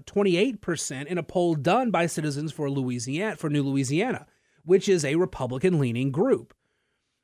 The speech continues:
But when it comes to the nonpartisan polling that we've seen, Wilson's been in the low, maybe mid twenties. He hasn't gotten near thirty percent like he did in that one. I think that's kind of where we are right now. There's just no excitement for Sean Wilson.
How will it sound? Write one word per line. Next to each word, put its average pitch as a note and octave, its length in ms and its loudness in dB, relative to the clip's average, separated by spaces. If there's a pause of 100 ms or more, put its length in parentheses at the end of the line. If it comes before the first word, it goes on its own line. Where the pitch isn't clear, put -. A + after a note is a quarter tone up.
But E3+ 220 0
when F#3+ 100 2
it D#3+ 140 -4
comes G#3 320 0
to F#3+ 200 0
the E3 320 0
nonpartisan D#3 920 0
polling B2 500 -2
that C#3 280 -2
we've C#3+ 260 -2
seen, D3+ 580 -2 (880)
Wilson's G#3+ 560 2
been G3+ 300 6
in E3+ 140 0
the D#3+ 120 2
low, D#3 400 2
maybe D3+ 1200 2 (540)
mid D3 600 0
twenties. A#2 480 -6
He D#3+ 80 -6
hasn't D#3+ 240 -2
gotten D#3 480 -2
near C#3+ 320 -2
thirty A#2+ 300 -4
percent A#2+ 360 -10
like A2+ 180 -10
he C3+ 100 -8
did B2 220 -2
in A2+ 140 -6
that A2 200 -10
one. A#2 140 -10
I C3 120 -6
think B3+ 280 -4
that's F3 180 -4
kind F#3 440 -4
of F3+ 140 2
where E3+ 180 0
we E3 120 2
are F#3 180 0
right D#3+ 140 -2
now. D3 80 -4
There's F#3 240 2
just B3 220 -4
no G#3+ 180 0
excitement E3 800 -8
for C#3 140 -12
Sean A2 360 -8
Wilson. - 520 -12